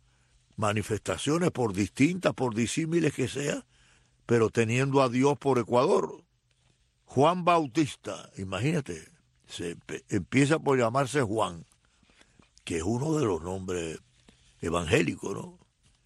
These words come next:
Bautista, como el Bautista, nada menos, y Cárdenas es el apellido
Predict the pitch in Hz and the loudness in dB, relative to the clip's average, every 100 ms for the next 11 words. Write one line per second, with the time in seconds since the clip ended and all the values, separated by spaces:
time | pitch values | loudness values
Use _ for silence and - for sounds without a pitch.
0 | _ - - _ - 92 117 107 170 156 | _ -20 -20 _ 0 4 4 4 4 4
1 | - - - - - 117 117 98 90 92 | -2 -20 -20 -20 -12 -10 -4 -4 -2 -2
2 | 80 175 170 - 104 107 104 104 98 98 | 2 2 2 -4 -4 -2 -2 -2 -4 -6
3 | - _ - _ _ _ _ _ _ 95 | -12 _ -20 _ _ _ _ _ _ -4
4 | 98 143 156 147 131 127 131 139 131 117 | 0 4 4 4 2 2 4 4 2 0
5 | 113 95 85 78 | -2 -2 -6 -8